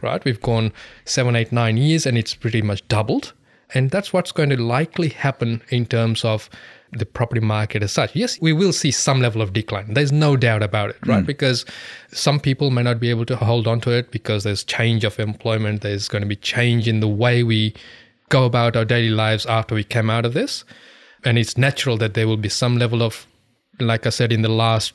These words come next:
Speaker 1: podcast, transfer of wealth
Speaker 2: Mm.
Speaker 1: from the unprepared to the prepared. But we will then end up seeing strong recovery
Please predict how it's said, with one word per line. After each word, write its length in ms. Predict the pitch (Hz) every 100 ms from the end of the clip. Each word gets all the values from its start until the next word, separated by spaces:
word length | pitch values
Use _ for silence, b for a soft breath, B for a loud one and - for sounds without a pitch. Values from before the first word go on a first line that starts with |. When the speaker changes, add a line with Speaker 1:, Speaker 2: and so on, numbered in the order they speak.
| _
Speaker 1:
podcast, 580 | 127 120 - 120 113 -
transfer 500 | - 123 123 - 117
of 320 | 107 107 -
wealth 380 | 117 180 - - -
Speaker 2:
Mm. 220 | 98 87
Speaker 1:
from 180 | 85 107
the 100 | 104 -
unprepared 560 | 135 127 120 113 113 101
to 60 | 104
the 120 | 104
prepared. 500 | - 107 120 185 254 - B B B B -
But 200 | 127 156
we 180 | 135 131
will 260 | 151 175
then 220 | 147 127 -
end 260 | 127 127 120
up 200 | 113 -
seeing 480 | - 120 113 110 110 B B B B B B
strong 560 | - - - 131 139 143
recovery 640 | 117 - - 110 104 107